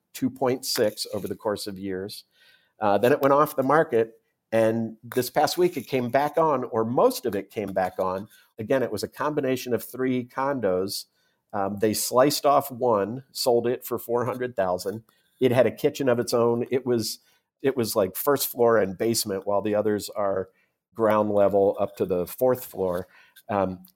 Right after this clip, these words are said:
carved that off, sold that for four hundred thousand, and still have the combination of two for sale at about one point one million.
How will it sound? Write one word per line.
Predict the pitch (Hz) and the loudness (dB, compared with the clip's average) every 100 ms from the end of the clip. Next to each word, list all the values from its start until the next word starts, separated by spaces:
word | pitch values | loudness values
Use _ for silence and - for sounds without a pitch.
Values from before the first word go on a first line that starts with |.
| _ | _
carved | - 147 175 - | 4 6 6 6
that | 131 | 8
off, | 120 110 113 | 8 6 4
sold | - 147 151 | 2 2 2
that | 135 123 - | 4 2 0
for | 131 | -6
four | - 127 127 | -2 0 0
hundred | 120 113 110 | 0 -4 -4
thousand, | 104 101 101 104 | 0 0 0 -4
and | 98 | -6
still | - - 147 113 | -8 -4 -2 0
have | 113 107 104 _ 120 | 0 0 -4 _ -10
the | 101 92 95 _ _ _ - | -4 -4 -4 _ _ _ -8
combination | - 117 113 110 107 104 | -4 -2 2 0 0 -4
of | 95 | -4
two | - 185 143 110 | -2 2 4 2
for | 107 110 | 0 -4
sale | - 110 107 104 101 | 2 4 6 4 2
at | 101 | 0
about | 98 98 | 0 2
one | 113 123 | 0 -2
point | 123 110 110 | -4 -4 -2
one | 117 139 135 | -2 -2 -2
million. | 98 95 98 104 | -2 -2 -4 -8